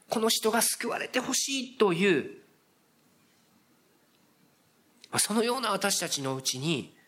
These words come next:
思いが起こされるでしょうか。たった一人の人のために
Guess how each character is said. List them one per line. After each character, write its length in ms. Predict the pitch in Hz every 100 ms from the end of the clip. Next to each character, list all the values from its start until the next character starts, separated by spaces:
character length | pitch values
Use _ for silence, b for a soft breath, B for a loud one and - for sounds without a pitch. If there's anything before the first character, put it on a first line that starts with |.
| b -
思 240 | 143 160
い 60 | 135
が 100 | 120
起 100 | 135
こ 140 | 208
さ 140 | 233 247
れ 120 | 277
る 180 | 143 110
で 100 | 110
し 100 | 120
ょ 60 |
う 60 | 104
か。 120 | - - b b b b b _ _ _ _ _ _ _ _ _ B B
た 120 | 247
っ 80 | 240
た 80 | 294
一 260 | - 311
人 100 | 294
の 60 | 254
人 220 | - 254
の 80 | 226
た 120 | 220
め 160 | 190 180
に 400 | 202 151 -